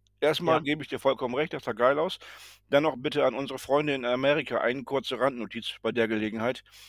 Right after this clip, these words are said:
Speaker 1: Ich hab die, dieses Field Goal wurde in, ähm, im Gleichklang mit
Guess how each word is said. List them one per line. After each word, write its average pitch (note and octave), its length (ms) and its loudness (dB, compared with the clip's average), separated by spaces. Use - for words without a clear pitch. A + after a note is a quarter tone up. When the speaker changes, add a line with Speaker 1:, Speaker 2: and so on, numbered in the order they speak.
Speaker 1:
Ich A2+ 200 -4
hab D3+ 120 4
die, D3 100 -12
dieses C#3 220 -10
Field D#3+ 260 -4
Goal C#3+ 260 -2
wurde C#3+ 380 4
in, C3+ 420 0
ähm, A#2 420 0
im B2 100 -8
Gleichklang C3 600 4
mit B2 120 -4